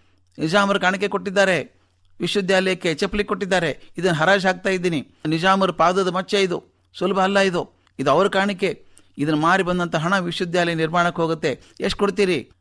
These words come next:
"ಐವತ್ತು ರೂಪಾಯಿಂದ ಶುರು ಮಾಡ್ತೀನಿ" ಅಂತ ಶುರು ಮಾಡಿಬಿಟ್ರು. ಆ ವಿಷಯ ಕೇಳಿದಂಥ ನಿಜಾಮನ ಸ್ನೇಹಿತ ಇದ್ದಾನಲ್ಲ, ವಾಪಸ್ ಓಡೋಗಿ ಹೇಳ್ದ, "ಸ್ವಾಮಿ, ನಿಮ್ಮ ಮರ್ಯಾದೆ ಹರಾಜಾಗಿ ಹೋಗ್ತದೆ,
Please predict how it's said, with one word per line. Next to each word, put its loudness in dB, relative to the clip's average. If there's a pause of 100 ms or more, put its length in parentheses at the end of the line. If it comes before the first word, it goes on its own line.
(200)
"ಐವತ್ತು 2
ರೂಪಾಯಿಂದ 2
ಶುರು -2
ಮಾಡ್ತೀನಿ" -2
ಅಂತ -6
ಶುರು -2
ಮಾಡಿಬಿಟ್ರು. -4 (220)
ಆ 2
ವಿಷಯ -2
ಕೇಳಿದಂಥ 0
ನಿಜಾಮನ -2
ಸ್ನೇಹಿತ -2
ಇದ್ದಾನಲ್ಲ, 0 (440)
ವಾಪಸ್ 2
ಓಡೋಗಿ 2
ಹೇಳ್ದ, 0
"ಸ್ವಾಮಿ, -2
ನಿಮ್ಮ -2
ಮರ್ಯಾದೆ 2
ಹರಾಜಾಗಿ 4
ಹೋಗ್ತದೆ, 0